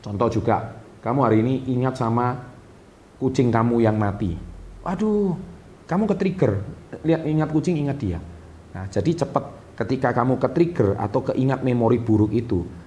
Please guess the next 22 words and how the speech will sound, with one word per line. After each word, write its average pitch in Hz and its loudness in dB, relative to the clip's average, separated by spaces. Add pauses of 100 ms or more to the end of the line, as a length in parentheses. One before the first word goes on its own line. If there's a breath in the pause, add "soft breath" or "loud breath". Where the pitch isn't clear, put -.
langsung 123 0
cepet 143 -4
cari 131 0
cara 120 0
untuk 113 -2 (460)
nggak 107 -6
mengingat 107 -2
itu 98 -4
lagi. 87 -6 (540)
Cari 113 0
kegiatan 107 -2
lain, 104 -2
cari 107 -2
aktivitas 98 -6
lain. 90 -8 (400 loud breath)
Kalau 160 6
enggak, 202 4
Anda 127 4
akan 139 0
kembali 104 2
ke 101 -2
sedih. - -8